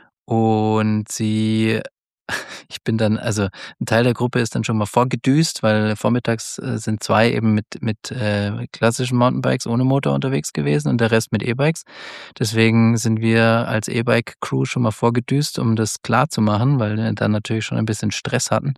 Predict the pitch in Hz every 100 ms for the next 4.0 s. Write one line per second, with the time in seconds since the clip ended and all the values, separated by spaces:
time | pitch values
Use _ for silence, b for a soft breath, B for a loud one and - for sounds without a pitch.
0 | B B B B B B B B 120 113
1 | 110 107 107 104 104 104 104 98 104 -
2 | 98 - 139 147 - 110 104 110 127 131
3 | 110 110 104 101 98 110 113 117 113